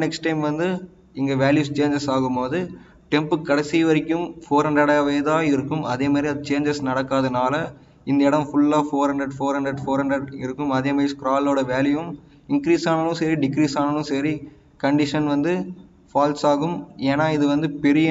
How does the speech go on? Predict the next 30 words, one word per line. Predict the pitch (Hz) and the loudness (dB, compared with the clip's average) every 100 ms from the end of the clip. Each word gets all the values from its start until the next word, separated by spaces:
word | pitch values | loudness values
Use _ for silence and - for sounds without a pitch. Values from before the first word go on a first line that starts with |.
| 156 | 2
number, | 147 147 135 | 0 0 0
largest | 131 139 139 139 | 0 0 -4 -4
number, | 139 139 135 | -2 0 0
நம்ம | 131 131 131 | 0 0 0
வந்து | 135 147 131 | 0 -2 -2
கடைசி | 127 131 151 147 | -2 0 -2 0
வரைக்கும் | 147 147 | -2 -4
scroll | 135 131 131 | -4 -4 -2
பண்ணிட்டோம். | 131 127 143 151 - - _ _ - | -4 -4 -6 -8 -12 -20 _ _ -14
So | - 147 147 | 0 2 2
வந்து | 151 156 156 - - | 2 0 -2 -8 -4
condition | 139 147 156 147 143 | 0 0 0 -4 0
false | 139 139 143 | 0 0 -2
ஆயிட்டே | 135 139 | -2 -2
இருக்கும். | 139 135 123 | -2 -2 -2
அதை | 127 127 | 0 2
மாத்துறதுக்கு | 135 135 139 143 143 | 0 0 -2 -2 -2
நான் | 131 | 0
என்ன | 139 143 | 0 0
பண்ணணும், | 143 143 143 135 | 0 0 -2 -2
temp | 143 143 143 | -2 -2 -2
equal | 135 139 139 | -4 -4 -6
to | 135 | -8
scroll | - 139 135 135 | -4 -2 -2 -4
கொடுக்கணும். | 135 139 139 135 - - _ _ - - _ _ _ _ - _ _ - - - _ _ _ _ _ - - _ - _ _ _ _ _ _ _ _ - _ _ _ - - _ - - _ 143 | -4 -4 -6 -10 -20 -20 _ _ -20 -20 _ _ _ _ -20 _ _ -20 -20 -20 _ _ _ _ _ -20 -20 _ -20 _ _ _ _ _ _ _ _ -20 _ _ _ -20 -20 _ -20 -20 _ -6
இது | 151 151 | -6 -2
கொடுத்துட்டு | 160 165 165 | -2 2 0
அப்புறமா | 156 156 160 | 2 0 0
next | 151 156 156 | 0 -2 -2
என்ன | 143 | 2